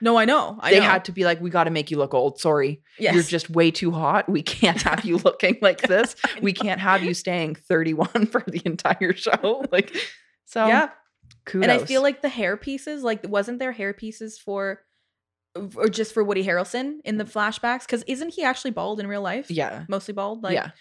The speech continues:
Speaker 1: so the hairpiece was actually pretty good.
Speaker 2: Yeah.
Speaker 1: 'Cause I, I'm watching it knowing he's wearing a hairpiece because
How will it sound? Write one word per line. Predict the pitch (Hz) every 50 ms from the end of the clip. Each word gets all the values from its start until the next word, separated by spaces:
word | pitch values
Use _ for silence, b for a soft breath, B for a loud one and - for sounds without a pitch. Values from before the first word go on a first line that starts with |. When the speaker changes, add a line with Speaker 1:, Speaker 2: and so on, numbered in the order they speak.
| b b b b
Speaker 1:
so | b - 226
the | 214 214
hairpiece | 208 214 214 208 247 247 233 -
was | 220
actually | 185 180 180 - 202 196
pretty | - 180 160
good. | - - - - - _ _ _ _ -
Speaker 2:
Yeah. | - - - - -
Speaker 1:
'Cause | - 220 240
I, | 240 240
I'm | - - 202 226 220
watching | 208 202 208 202 - 247 254
it | - -
knowing | 190 190 185 185 180 170 175 180 190 214 220
he's | 214 - 208 180 180
wearing | 165 151 165 170 180 190
a |
hairpiece | 208 202 202 202 - 226 226 226 -
because | - 180 - 185 175 180